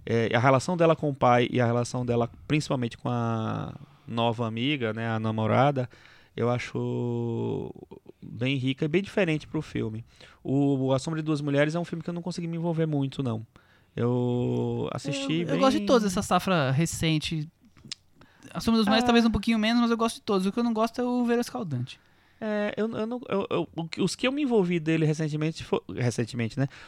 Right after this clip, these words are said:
Speaker 1: O Amantes Constantes eu, eu adoro, acho um filmaço.
Speaker 2: Pra mim, o melhor filme dele.
Speaker 1: É, e esse agora, eu acho que os outros, todos eles, e-, eu tenho um, uma, uma frieza que eu n-, nesse eu não percebo.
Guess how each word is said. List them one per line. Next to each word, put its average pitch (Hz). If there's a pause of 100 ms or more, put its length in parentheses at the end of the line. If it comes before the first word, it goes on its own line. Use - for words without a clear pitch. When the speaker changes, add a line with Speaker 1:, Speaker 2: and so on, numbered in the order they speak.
(120)
Speaker 1:
O 143
Amantes 156
Constantes 170
eu, 170 (140)
eu 127
adoro, 127
acho 135
um 117
filmaço. 123
Speaker 2:
Pra 147
mim, 170
o -
melhor 180
filme 175
dele. 127
Speaker 1:
É, 120 (120)
e 202
esse 196
agora, 139
eu 156
acho 165
que 196
os 160
outros, 175
todos 208
eles, 214
e-, 175
eu 165
tenho 180
um, 170
uma, 151 (120)
uma 156
frieza 170
que -
eu 190
n-, 185
nesse 180
eu -
não 196
percebo. 147